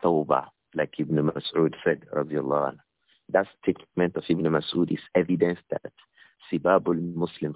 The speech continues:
fusuk is criminality, being a criminal. When you insult, abuse people,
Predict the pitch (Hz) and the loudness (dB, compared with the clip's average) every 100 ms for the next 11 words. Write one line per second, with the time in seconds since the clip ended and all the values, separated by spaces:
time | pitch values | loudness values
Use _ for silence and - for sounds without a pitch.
0 | - 78 76 67 - - _ _ - - | -6 -4 -2 -2 -8 -20 _ _ -2 -2
1 | - - 101 98 92 90 90 82 - - | -2 2 6 6 6 4 4 2 -6 -16
2 | 80 _ _ _ _ _ _ - 82 76 | -18 _ _ _ _ _ _ -2 0 0
3 | - - 76 76 - 78 90 90 85 87 | 0 0 2 2 0 4 6 6 4 0
4 | - 90 90 - - - - 101 90 - | 2 2 2 -2 -4 -6 0 0 0 -4
5 | 82 - - | -10 -8 -16